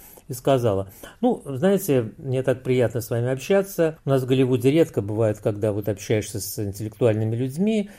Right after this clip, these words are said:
У нас все там деньги в основном. Вот. А я хочу вот общаться с вами, потому что я всех вас знаю, вы все такие знаменитые». Хотя, думаю, что она нас узнала где-то там за день до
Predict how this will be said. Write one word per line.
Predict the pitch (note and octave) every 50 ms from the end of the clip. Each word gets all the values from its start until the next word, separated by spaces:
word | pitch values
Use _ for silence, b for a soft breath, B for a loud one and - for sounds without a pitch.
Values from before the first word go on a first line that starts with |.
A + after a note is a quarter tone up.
| B B B
У | -
нас | C3 C3 B2+ A#2 -
все | - B2 G#2+
там | - A#2 A2
деньги | G#2+ G#2+ D3+ G#3 A3+ A#3 A3 E3+ F3 E3
в | E3 D3
основном. | D3 C#3 - D#3+ D3 C#3+ C#3+ D3 D3 C#3 C3+ C3+ C3+ B B B B B B B
Вот. | C3 B2 C3+ C#3 C3 C3 -
А | C#3+ C3
я | E3 G#3 A3
хочу | G3+ - D#3 D3+ - F#3 D#3+
вот | C#3+ -
общаться | C3+ A#2 - - D3 B2+ A#2 C3 A#2
с | - -
вами, | C3+ E3+ F3 E3+ D#3+ D3 C3
потому | A#2 B2 - B2+ B2 B2
что | A#2 - B2+
я | A#2 A#2+ A#2 C3 C#3
всех | C3 - D3+ C#3 C#3
вас | - C3 B2+ A#2+
знаю, | A2 G#2 G#2+ A2+ C#3 D#3 D#3+ D#3 D3 C#3 C3+ C3 C3 B B B B B B B
вы | C3+ C3
все | C3 - C#3+ C3
такие | C#3+ C#3 C3+ C#3 C#3 B2+
знаменитые». | A#2 A#2+ C3 C3 C3+ D3 E3+ F3 E3 - D3 C#3 C3+ C3 - b b b b b b _
Хотя, | - B2+ A#2 A#2 C#3+ C#3 C#3 C3+ C3 C3+ - -
думаю, | B2 A#2+ B2+ C3 B2 A#2+ A#2
что | A#2 - - A2+ A2 A2 G#2+ G#2+ - - B2
она | A#2+ A#2+ B2+ B2
нас | A#2+ A#2+ A#2+ A#2 -
узнала | A#2+ A2+ A2+ B2+ B2+ B2 A#2
где-то | A2+ G#2 G#2+ G#2 A2 A2
там | G2 - A2 G#2+ G2
за | G#2 A#2+ A2
день | G2+ G2+ G#2+ G#2 F#2+
до | F#2+ G#2 G2 G2 G2 G2